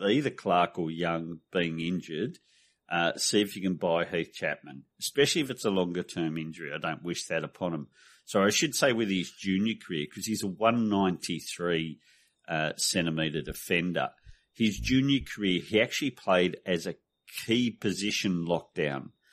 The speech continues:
So his scoring in the seventies is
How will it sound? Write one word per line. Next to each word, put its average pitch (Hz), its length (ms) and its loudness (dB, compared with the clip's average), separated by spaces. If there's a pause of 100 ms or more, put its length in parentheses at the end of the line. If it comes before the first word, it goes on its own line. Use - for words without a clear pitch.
(300)
So 92 280 4
his 95 300 0
scoring 117 580 4
in 98 160 6
the 87 80 0
seventies 95 880 0 (100)
is 98 180 -2